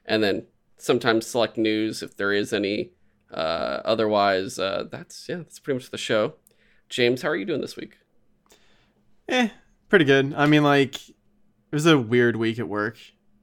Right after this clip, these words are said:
Speaker 2: Like, so I work with, like,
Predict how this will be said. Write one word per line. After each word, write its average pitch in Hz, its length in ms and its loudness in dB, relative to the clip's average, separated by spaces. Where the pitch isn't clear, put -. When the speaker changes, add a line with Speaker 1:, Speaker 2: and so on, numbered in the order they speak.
Speaker 2:
Like, 123 400 -2
so 139 680 4
I 147 160 8
work 165 300 2
with, 156 160 2
like, 120 180 0